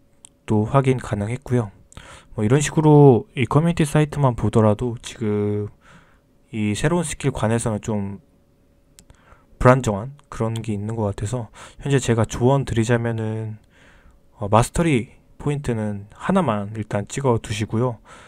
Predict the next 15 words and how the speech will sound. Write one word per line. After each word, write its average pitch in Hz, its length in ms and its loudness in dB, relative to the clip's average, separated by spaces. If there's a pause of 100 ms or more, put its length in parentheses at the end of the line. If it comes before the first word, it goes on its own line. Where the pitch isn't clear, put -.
(140)
그리고 107 260 0
더 113 320 6
얻으셨다면 120 840 2
모아 113 280 6
두시는 110 340 -2
걸로 98 220 0
하세요. 104 340 -4 (360)
그래서 - 180 -6
이후 113 260 4
패치 - 340 -4
때 117 520 -4 (920)
그때 - 260 0
좀 120 220 -4
해결이 151 320 0
되면은 113 540 -2